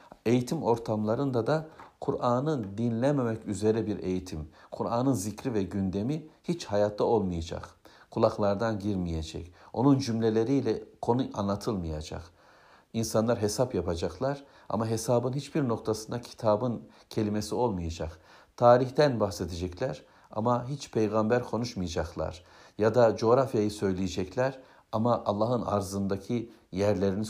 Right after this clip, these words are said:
gündem yapmayacaklar. Canlıları anlatacaklar, can veren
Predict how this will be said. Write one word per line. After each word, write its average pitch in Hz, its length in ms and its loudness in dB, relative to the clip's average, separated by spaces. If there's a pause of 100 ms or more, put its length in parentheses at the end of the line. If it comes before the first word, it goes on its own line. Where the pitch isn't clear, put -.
(120)
gündem 98 360 0
yapmayacaklar. 85 880 -4 (360)
Canlıları 139 500 6
anlatacaklar, 107 840 0 (380)
can 120 320 2
veren 110 320 0